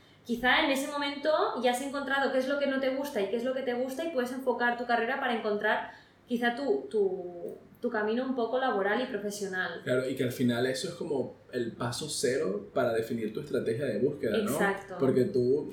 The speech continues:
Speaker 2: claro, ya has comentado un poco qué es lo que hacías, quizás contratabas a
Speaker 1: Ujú.
Speaker 2: gente de LinkedIn, pero en rasgos generales, si, si quisiéramos hablar de la estrategia de búsqueda en sí, paso a paso, ¿cuál crees que sería?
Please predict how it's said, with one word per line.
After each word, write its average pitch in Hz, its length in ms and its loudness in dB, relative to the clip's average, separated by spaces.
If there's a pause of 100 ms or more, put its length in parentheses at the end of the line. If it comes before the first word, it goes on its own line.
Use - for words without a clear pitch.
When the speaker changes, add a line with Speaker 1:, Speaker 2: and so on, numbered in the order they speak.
(100)
Speaker 2:
claro, 135 200 4
ya - 80 4
has - 60 -4
comentado 135 360 0
un 131 100 0
poco 139 240 4
qué 135 100 0
es - 60 0
lo 131 80 0
que 117 60 -2
hacías, 139 480 0
quizás 113 180 -6
contratabas 139 440 -2
a - 20 0
Speaker 1:
Ujú. 131 80 2
Speaker 2:
gente 127 220 2
de 117 120 0
LinkedIn, 135 580 0 (220)
pero 131 140 2
en 123 100 2
rasgos 123 320 -2
generales, 131 720 0 (200)
si, 123 540 0
si 127 120 -4
quisiéramos 123 360 -2
hablar 131 200 2
de 139 100 4
la 127 80 0
estrategia 123 520 -4
de 147 160 -4
búsqueda 123 460 -2
en 104 80 -6
sí, - 340 -2
paso 139 300 -2
a - 80 -6
paso, - 440 -4 (260)
¿cuál 139 140 4
crees 139 220 2
que 131 80 -6
sería? 104 480 -2